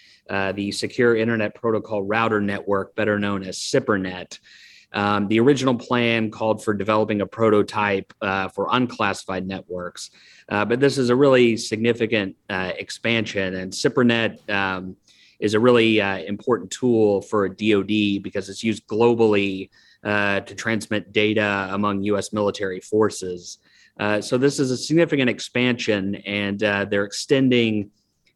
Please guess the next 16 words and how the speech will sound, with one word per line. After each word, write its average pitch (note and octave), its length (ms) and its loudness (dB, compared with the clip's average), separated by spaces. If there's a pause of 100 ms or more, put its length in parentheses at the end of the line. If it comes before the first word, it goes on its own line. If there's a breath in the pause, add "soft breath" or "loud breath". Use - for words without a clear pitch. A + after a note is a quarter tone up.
the, G#2 280 2
uh, G2 120 0
project A2+ 540 -2
timeline, G2 880 0 (320)
uh, G2 140 0
development G#2 500 0
timeline G2+ 640 -2
by G2 160 -8
about G2 260 -8
six - 400 -4
months, G#2+ 600 -2
uh, F#2 580 -8 (220)
to A2+ 160 0
accommodate G#2 580 0
this G2 240 -4
expansion, G2 840 -4